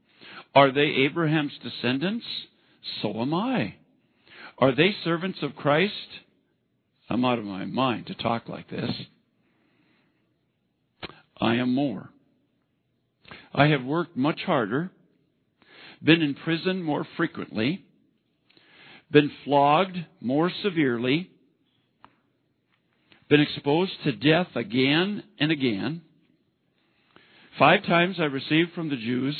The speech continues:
the forty lashes minus one. Three times I was beaten with rods. Once I was stoned. Three times I was shipwrecked. I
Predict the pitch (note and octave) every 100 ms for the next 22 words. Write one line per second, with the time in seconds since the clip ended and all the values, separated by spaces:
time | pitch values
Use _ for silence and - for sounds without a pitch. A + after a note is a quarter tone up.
0 | - A#2 - B2+ D3 C#3 C3 C3+ - D#3+
1 | - - - _ - _ _ - A2+ C3
2 | D3+ A#2 A2 A#2 D#3 _ _ _ _ _
3 | _ _ _ _ - _ _ _ _ _
4 | - A#2 A2+ C3 C3 D#3+ D#3+ B2+ A2 F#2
5 | C3 - - B2+ C#3 - G#2 G2+ A2+ F3
6 | - - - _ _ _ _ _ _ _
7 | _ _ _ _ _ _ _ _ - A#2+
8 | E3 - C#3 A2+ A2 - - G#2+ A2+ D3+
9 | G3 F3+ - _ _ _ _ _ _ _
10 | _ _ _ _ - C3 D3 C#3+ C#3+ C3+
11 | D#3+ D#3 B2+ G2+ F#2 - E3+ - - E3
12 | G3 _ - - _ _ _ _ _ _
13 | _ _ _ _ -